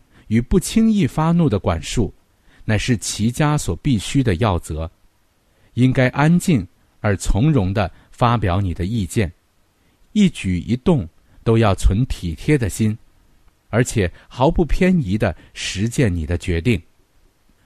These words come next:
当你与儿女相处之时，表现温厚的亲情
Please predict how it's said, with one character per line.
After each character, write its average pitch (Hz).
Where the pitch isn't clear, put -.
当 160
你 120
与 110
儿 120
女 117
相 170
处 -
之 101
时， 85
表 135
现 151
温 202
厚 196
的 101
亲 143
情 90